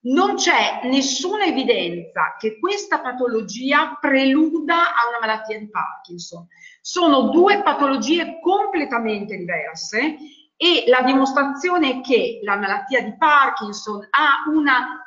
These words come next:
riduzione della produzione di dopamina, nella sindrome delle gambe senza riposo non c'è assolutamente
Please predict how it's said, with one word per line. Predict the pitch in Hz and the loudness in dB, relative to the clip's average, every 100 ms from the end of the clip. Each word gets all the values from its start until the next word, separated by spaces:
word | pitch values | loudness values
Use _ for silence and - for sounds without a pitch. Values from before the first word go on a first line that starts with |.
| - | -16
riduzione | - 302 381 311 - - - 392 349 220 196 | -6 -2 -2 -2 -6 -10 -2 2 4 2 0
della | 196 185 | -4 -4
produzione | 208 180 196 - 226 196 | -6 -10 -12 -10 -8 -6
di | 190 | -6
dopamina, | 180 185 180 185 175 170 190 285 339 - _ - | -8 -10 -8 -6 -6 -2 -2 -2 -4 -14 _ -4
nella | 262 403 294 | 2 4 4
sindrome | 233 403 392 440 339 | 0 0 0 2 2
delle | 240 226 | 2 2
gambe | 254 254 | 2 2
senza | 247 262 262 277 | 0 -2 -2 -2
riposo | 277 277 247 247 233 269 | -2 0 2 2 2 0
non | 254 262 | 2 0
c'è | 262 339 339 285 | 2 2 2 0
assolutamente | 339 - - 311 302 302 269 285 285 294 285 320 - | -2 -6 0 2 2 2 2 2 0 -2 -2 -2 -2